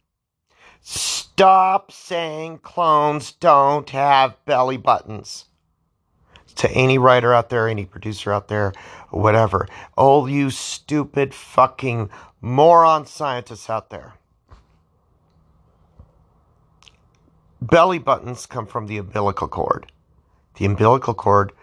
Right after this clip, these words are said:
comes from the fetus, not the mommy. And unless you remove that part of the D N A that says, "Make the umbilical cord," a clone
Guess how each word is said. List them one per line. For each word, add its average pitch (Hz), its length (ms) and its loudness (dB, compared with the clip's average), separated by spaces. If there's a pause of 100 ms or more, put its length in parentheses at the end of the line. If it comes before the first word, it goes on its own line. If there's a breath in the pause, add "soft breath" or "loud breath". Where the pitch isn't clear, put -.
(180 soft breath)
comes 98 260 -4
from 101 200 -8
the 92 60 -4
fetus, 117 560 -6 (400)
not 101 220 -2
the 98 80 -2
mommy. 101 500 0 (1400 loud breath)
And 107 160 2
unless 110 460 0
you 131 80 0
remove 113 560 -2
that 110 240 2
part 117 160 -2
of 104 80 -4
the 107 80 -2
D 110 180 -6
N 104 140 -2
A 110 180 -2
that 131 180 -14
says, - 360 -4 (1500 soft breath)
"Make 107 280 -2
the 107 120 -4
umbilical 101 600 -2
cord," 143 400 2 (2250 loud breath)
a 104 100 0
clone 123 720 0